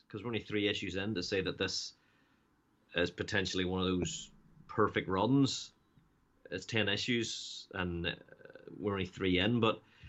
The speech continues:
Jesus, the team are, are making their best efforts to make it <laughs> that. They really are. Um, this could be one of the all-time, the all-time greats, and it's definitely one of D C's, if not D C's strongest book at the minute. You know, it's replaced, uh,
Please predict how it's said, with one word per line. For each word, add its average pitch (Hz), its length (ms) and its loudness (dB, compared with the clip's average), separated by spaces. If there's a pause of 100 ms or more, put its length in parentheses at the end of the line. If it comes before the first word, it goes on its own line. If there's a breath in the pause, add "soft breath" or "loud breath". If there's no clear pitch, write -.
(220 loud breath)
Jesus, 165 720 2 (420)
the 120 80 0
team 160 300 4
are, 101 260 4
are 95 140 -4
making 101 300 -2
their 98 140 -2
best 104 360 0
efforts 117 300 0
to - 100 2
make - 280 -2
it - 100 -12
<laughs> - 100 -2
that. 185 200 2
They 135 120 4
really 170 420 6
are. 123 480 -2 (380 loud breath)
Um, 131 160 2
this 185 160 0
could 131 160 -4
be 107 80 0
one 104 160 0
of 98 40 -4
the 95 120 0
all-time, 90 640 -4
the 101 100 -2
all-time 95 360 -4
greats, 87 600 -2
and 101 320 -4 (560 soft breath)
it's 110 200 -2
definitely 120 800 0 (440)
one 107 180 -4
of 90 80 -8
D 95 160 -2
C's, 90 600 -4
if 98 180 -6
not 98 220 -2
D 92 140 2
C's 87 240 -2
strongest 90 460 0
book 104 160 0
at - 100 2
the 92 60 -2
minute. 107 300 4
You 101 80 0
know, 98 140 0
it's - 200 -4
replaced, 95 460 -2
uh, 87 160 0